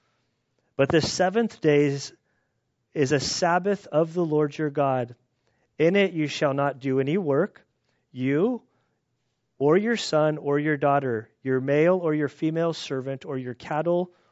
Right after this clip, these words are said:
or your sojourner who stays with you. For in six days the Lord made the heavens and the earth, the sea and all that is in them, and rested on the seventh day. Therefore the Lord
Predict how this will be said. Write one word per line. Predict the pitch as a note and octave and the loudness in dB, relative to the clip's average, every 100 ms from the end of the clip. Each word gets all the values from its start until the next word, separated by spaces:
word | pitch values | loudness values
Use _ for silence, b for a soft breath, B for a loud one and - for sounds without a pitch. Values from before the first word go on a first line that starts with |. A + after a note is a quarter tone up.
| b | b
or | C#3+ C#3 | 2 2
your | C#3+ B2 | 2 -4
sojourner | - D#3 E3 E3 D3+ D3 D3 | -2 2 4 2 -2 -4 -4
who | B2+ C3 | -6 -10
stays | - C#3+ C#3 C3 | -2 0 0 0
with | D3 D3+ C#3+ | 2 2 2
you. | A#2+ A#2 - _ _ _ _ _ _ _ | -8 -10 -14 _ _ _ _ _ _ _
For | C#3 C#3+ | 2 2
in | C3+ | 2
six | - - A#2 - | -2 0 0 0
days | E3+ D3+ D#3+ D#3 | 2 4 2 -2
the | D3 | -4
Lord | B2+ C#3 D#3 D3+ | -2 0 -2 -2
made | C#3+ C3+ | -4 -2
the | A#2+ | -6
heavens | - D3+ F3 F3 | -4 -4 -4 -4
and | F#3+ | -2
the | F#3+ | -2
earth, | A2 A#2 - _ _ _ _ _ _ _ - | -2 -6 -10 _ _ _ _ _ _ _ 0
the | C#3 | 0
sea | C3+ - E3 F3 D#3+ | 0 -2 2 2 0
and | C#3 | 0
all | D3 E3+ F#3 | 0 2 2
that | F#3+ | 0
is | F3 D#3 | -2 -2
in | A#2+ | -2
them, | A#2+ B2 C3+ - _ _ _ _ - | -2 -2 -6 -16 _ _ _ _ -4
and | C#3 C3+ B2 | -2 -2 -2
rested | C#3 D#3+ - - F3 E3 - - | 2 2 0 -2 -2 -2 -8 -8
on | C3+ | -4
the | C3 | -4
seventh | - D3 C#3 C#3+ C3 C#3 | -4 -4 -2 -4 -8 0
day. | C#3 B2+ A#2 - _ _ _ _ _ _ | 2 2 0 -8 _ _ _ _ _ _
Therefore | B2 D3 F#3+ - C3+ B2 | 0 2 2 -2 -4 -2
the | B2 | -2
Lord | B2 C3+ D#3+ E3+ | -2 0 0 -2